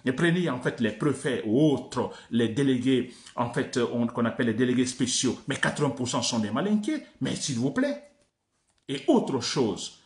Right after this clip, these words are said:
ils sont tolérés, ils ont des privilèges. N'est-ce pas ?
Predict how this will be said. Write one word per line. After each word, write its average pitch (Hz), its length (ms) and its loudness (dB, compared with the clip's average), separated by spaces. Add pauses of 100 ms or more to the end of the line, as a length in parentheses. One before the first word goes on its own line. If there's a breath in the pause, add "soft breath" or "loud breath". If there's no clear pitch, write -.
ils 196 160 4
sont 226 280 4
tolérés, 113 440 0 (200 loud breath)
ils 185 260 4
ont 254 80 6
des 139 160 2
privilèges. 113 640 -2 (1000)
N'est-ce 143 160 -2
pas ? 208 220 0